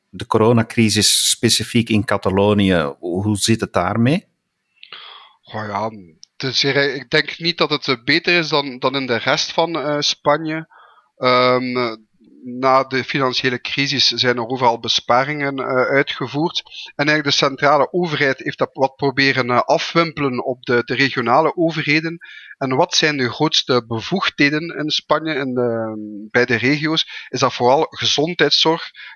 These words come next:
Speaker 2: en, eh, onderwijs. Dat neemt het gros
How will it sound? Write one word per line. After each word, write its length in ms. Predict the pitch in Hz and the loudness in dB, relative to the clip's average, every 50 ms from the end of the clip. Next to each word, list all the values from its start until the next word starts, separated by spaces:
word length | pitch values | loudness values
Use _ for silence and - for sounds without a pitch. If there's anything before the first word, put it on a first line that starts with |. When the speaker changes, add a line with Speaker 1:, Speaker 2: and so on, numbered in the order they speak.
| - _ | -8 _
Speaker 2:
en, 220 | - 127 123 120 | 0 0 2 2
eh, 140 | 117 117 110 - - | 4 2 2 2 2
onderwijs. 720 | 143 147 160 156 131 127 107 110 104 101 104 101 - - | 2 0 0 0 -2 -2 0 2 2 2 2 0 0 0
Dat 220 | 120 117 - - | -2 -2 0 0
neemt 180 | 143 139 127 - | -2 -2 -2 -2
het 140 | 110 - | -6 -6
gros 600 | - - - - - 156 160 - - - - - | -8 -8 -6 -4 -2 0 2 2 0 0 -2 -6